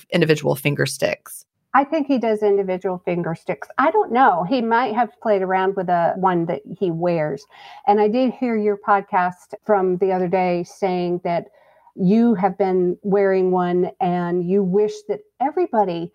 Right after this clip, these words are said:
Speaker 2: would be able to have the opportunity that their doctors would think this is a good idea, because it could prevent so many problems down the road if you head the problems off before they become problems.
Speaker 1: Exactly. You know, like I told you, even watching mine on the C G M,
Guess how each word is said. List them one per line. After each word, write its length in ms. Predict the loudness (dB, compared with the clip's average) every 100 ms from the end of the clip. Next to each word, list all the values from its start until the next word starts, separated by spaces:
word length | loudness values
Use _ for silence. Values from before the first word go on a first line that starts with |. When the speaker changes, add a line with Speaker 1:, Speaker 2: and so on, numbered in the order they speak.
| -20 -6
Speaker 2:
would 160 | -2 2
be 140 | 2
able 180 | 2 0 0
to 260 | 0 0 -8 _ _ -14
have 320 | 0 0 0
the 120 | -2
opportunity 840 | -2 -2 -6 -4 -2 0 0 0 -4 -10 -20 _ _
that 280 | -10 -4 -2
their 100 | -2
doctors 720 | 2 2 2 -2 0 0 -2
would 240 | -2 -2 0
think 240 | 0 0 2
this 240 | 0 0
is 100 | -2
a 80 | 0
good 180 | 0 2
idea, 380 | 2 2 0 0
because 560 | -4 -2 0 0 -2 -8
it 180 | -8 -4
could 200 | -6 -6
prevent 560 | -6 -6 -2 0 0 -4
so 220 | -4 -2
many 200 | 0 -2
problems 640 | 0 2 4 4 2 0
down 420 | -4 0 2 2 2
the 80 |
road 480 | 2 4 4 2 -2 -4
if 160 | -2
you 80 | -2
head 220 | 0 0
the 80 | 0
problems 540 | -2 0 2 2 0
off 200 | 0 -2
before 300 | -4 -2 0
they 100 | 2
become 400 | 0 0 -2 -4
problems. 600 | -4 -2 -2 -6 -16 -20 _ _ -2
Speaker 1:
Exactly. 600 | 0 2 2 2 0 2
You 60 |
know, 100 | 2
like 160 | 2 2
I 100 | 0
told 320 | 0 -2 0
you, 140 | -2 0
even 360 | 0 0 2
watching 440 | 4 4 2 -4 0
mine 280 | 2 2
on 80 | 2
the 80 | 0
C 180 | -2 -4
G 260 | 0 2
M, 300 | 4 4 2